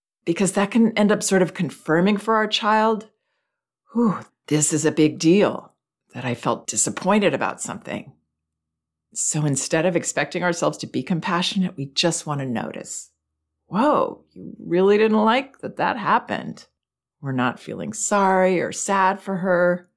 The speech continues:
which would be pretty much impossible for most of us in the case of a raisin. Instead, we're speaking to her strength and her right to express to the full extent what she wants to express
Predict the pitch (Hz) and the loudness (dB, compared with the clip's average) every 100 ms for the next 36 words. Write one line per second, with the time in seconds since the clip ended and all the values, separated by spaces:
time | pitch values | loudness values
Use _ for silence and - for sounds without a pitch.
0 | _ - - - - 117 113 107 - - | _ -12 -6 -6 -2 0 0 0 -8 -2
1 | 254 226 185 196 - 170 170 156 151 156 | 0 2 2 2 2 2 0 0 0 0
2 | 147 143 - 151 165 127 - 131 - 113 | 0 0 0 -2 -2 -6 -6 -8 -8 -8
3 | 120 190 202 131 143 160 - _ _ _ | 0 2 2 0 -2 -2 -6 _ _ _
4 | _ _ _ - 147 - - 185 185 185 | _ _ _ -6 -4 -2 0 2 2 0
5 | - _ _ _ _ 170 180 175 - - | -4 _ _ _ _ 2 4 4 2 -4
6 | - - - 214 220 208 - - 147 - | -6 -2 2 4 4 2 0 -4 -2 -2
7 | 214 240 233 220 - 165 147 135 202 220 | 2 2 2 -2 -6 -4 -6 -2 0 2
8 | 220 - - 160 160 156 151 - - - | 0 -6 2 4 4 2 -2 -10 -4 -4
9 | - 190 180 180 - - _ _ _ - | 0 2 2 0 -8 -14 _ _ _ -10
10 | - - - 254 240 214 - 196 185 - | -10 -10 4 6 6 4 2 0 0 -6
11 | 127 - 233 240 220 208 190 180 - 143 | -6 -6 -4 0 0 0 -2 -4 -2 -2
12 | 143 143 - | 0 -4 -10